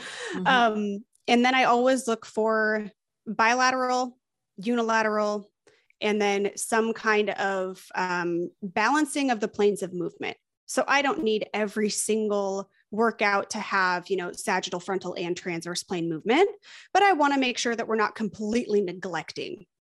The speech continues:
Speaker 2: any of those, likely not sagittal, but mainly frontal and transverse planes. Like, let's have, everything is so anti-rotation. Like,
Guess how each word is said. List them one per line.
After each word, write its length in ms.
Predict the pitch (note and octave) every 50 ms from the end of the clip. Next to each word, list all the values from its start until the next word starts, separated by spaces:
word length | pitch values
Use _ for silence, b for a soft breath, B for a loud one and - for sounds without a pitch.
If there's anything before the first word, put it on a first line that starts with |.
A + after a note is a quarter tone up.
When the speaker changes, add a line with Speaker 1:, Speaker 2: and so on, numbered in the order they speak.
| _ _ _ _
Speaker 2:
any 240 | G#3 G3 F3+ E3 D#3+
of 120 | D#3+ -
those, 380 | - D#3 - - - - - - -
likely 340 | - G3 F3+ E3+ - F3+ D#3+
not 200 | D#3 D#3 - -
sagittal, 420 | - E3 D#3 D#3 - - F3+ F3+
but 140 | E3+ B3+ C4
mainly 480 | C#4+ C#4+ C#4+ C4+ B3+ A#3+ A3+ A3+ - - -
frontal 460 | - A#3 G#3+ A3 - G#3+ F#3+ F#3+ - -
and 280 | F#3+ F3 F3 E3+ - -
transverse 460 | - G3 F3 F3 E3+ - - - - -
planes. 340 | - - - - - - -
Like, 160 | F#3 F#3 -
let's 160 | G3+ G3 -
have, 340 | - - B3 B3+ B3+ A#3+ A#3+ B B B B B -
everything 360 | B3 B3+ D4 C#4 D4 C#4 B3
is 100 | A3+ - -
so 140 | G#3+ G3
anti-rotation. 1000 | - - F3 E3+ E3+ F3 - A#3 A3+ B3 C4 C4 C4 C#4 C#4 C4+ - F4 F4 D#4+
Like, 200 | B3 G#3+ -